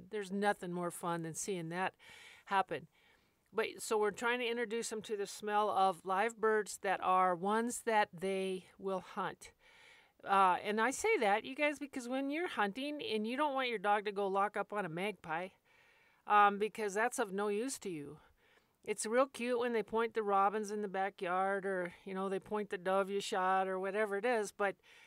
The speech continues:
that is nothing you want actually when you're hunting. You want 'em to be pretty clear on what it is they're looking for. So if you don't have any other bird, pigeons are better than no bird.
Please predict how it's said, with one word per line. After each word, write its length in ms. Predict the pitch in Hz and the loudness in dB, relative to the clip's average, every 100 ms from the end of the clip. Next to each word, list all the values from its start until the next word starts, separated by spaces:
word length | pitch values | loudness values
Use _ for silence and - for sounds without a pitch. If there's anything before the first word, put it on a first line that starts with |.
| - _ - | -20 _ -4
that 280 | 262 294 | 0 0
is 220 | 285 208 190 | -2 -6 -4
nothing 440 | 208 254 311 269 | -4 -4 -4 -6
you 140 | 233 | -4
want 320 | 220 220 220 - | -2 0 -2 -2
actually 380 | 196 196 - 214 | -4 -4 -2 -4
when 160 | 196 180 | -2 -4
you're 120 | 185 | -6
hunting. 400 | - 269 233 180 | -6 -4 -4 -4
You 120 | 190 | -2
want 180 | 226 254 | -2 -2
'em 100 | 240 | -2
to 60 | |
be 220 | 196 214 202 - | -6 -6 -8 -12
pretty 400 | - 370 _ 320 - | -18 -18 _ -12 -10
clear 520 | - 294 254 175 147 _ _ _ _ _ _ - - - | -12 -8 -4 -6 -8 _ _ _ _ _ _ -20 -20 -4
on 200 | 202 202 | 0 2
what 160 | 196 202 | 2 0
it 140 | 202 | 0
is 180 | 190 180 | -2 -6
they're 120 | 180 | -8
looking 300 | 185 202 180 | -8 -10 -14
for. 360 | - - - - - _ _ _ _ - - - | -16 -18 -18 -20 -20 _ _ _ _ -20 -20 -6
So 240 | - 233 | 2 2
if 180 | 208 214 | 4 -2
you 80 | 220 | -2
don't 140 | 247 | -2
have 180 | 277 262 | 0 0
any 200 | 254 240 | 0 0
other 180 | 226 196 | -2 -2
bird, 560 | 170 254 330 269 220 - - _ - | -6 -6 0 2 0 -2 -20 _ -8
pigeons 420 | 240 240 247 220 | -6 -4 -4 2
are 400 | 214 190 180 - _ _ _ _ _ _ - | 4 4 2 -4 _ _ _ _ _ _ -4
better 260 | 220 214 | 0 0
than 140 | 214 196 | 0 -2
no 120 | 190 | -6
bird. 360 | 180 233 202 | -6 -8 -10